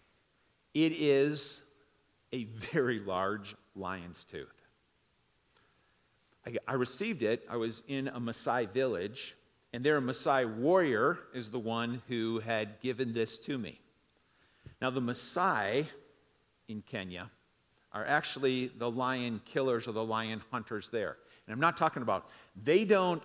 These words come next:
hunt lions with a rifle and kill at a distance. When a Maasai takes down a lion, it takes them down face to face. In this particular case, I could say,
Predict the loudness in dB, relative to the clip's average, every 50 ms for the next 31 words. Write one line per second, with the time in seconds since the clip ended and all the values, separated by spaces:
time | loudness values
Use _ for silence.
0 | -10 -18 -16 -6 -2 0 0 0 0 -2 -2 -2 0 0 0 -2 -2 -4 -4 -6
1 | -8 -8 -6 -4 -2 -2 0 0 2 4 4 4 4 2 2 2 2 2 0 -2
2 | -8 -12 -12 -12 -10 -8 -6 -4 -2 -2 -2 -2 -4 -4 -4 -6 -6 -6 -8 -10
3 | -12 -14 -12 -12 -12 -14 -14 -16 _ _ _ _ _ _ _ _ _ _ -20 -20
4 | -16 _ -6 -4 -4 -2 -4 -4 -4 -4 0 2 6 8 8 8 8 8 6 4
5 | 4 0 -2 -6 -12 -20 -12 -4 -2 -2 -2 0 2 2 2 4 2 2 0 0
6 | -2 -2 -2 -4 -6 -8 -8 -12 -16 _ _ _ _ _ _ -10 -10 -10 -10 -10
7 | -4 0 0 0 0 -2 -6 -6 -4 -4 -4 -4 0 0 2 4 4 2 2 0
8 | -2 -4 -6 -8 -14 _ _ _ _ _ _ _ _ _ -4 -2 0 0 -2 -2
9 | -4 -4 -4 -6 -8 -10 _ _ _ _ _ -18 -18 -14 _ -10 -8 -8 -10 -12
10 | -14 -14 -14 -12 -14 -14 -18 _ _ _ _ _ _ _ _ _ _ _ _ _
11 | _ _ _ _ _ _ _ _ _ _ _ _ _ _ _ _ _ _ _ _
12 | _ _ _ _ _ _ _ _ _ _ _ _ -6 2 6 6 6 6 4 2
13 | 0 0 0 0 0 -2 -6 -2 0 2 2 2 0 0 -2 0 0 0 -2 -4
14 | -4 -2 -2 -2 -2 -4 -2 2 4 6 6 6 6 4 0